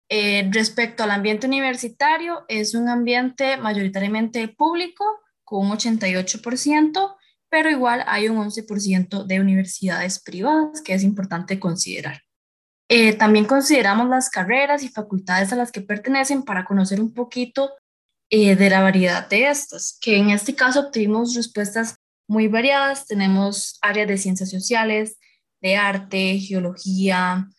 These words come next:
medicina, ingeniería, derecho,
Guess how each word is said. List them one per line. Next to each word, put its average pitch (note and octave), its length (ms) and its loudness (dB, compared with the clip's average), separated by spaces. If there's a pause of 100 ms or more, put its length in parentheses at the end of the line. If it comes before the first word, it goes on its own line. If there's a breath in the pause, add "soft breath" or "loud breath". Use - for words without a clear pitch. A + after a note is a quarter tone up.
(200 soft breath)
medicina, G3 920 0
ingeniería, F#3+ 1080 -2
derecho, F#3 920 -4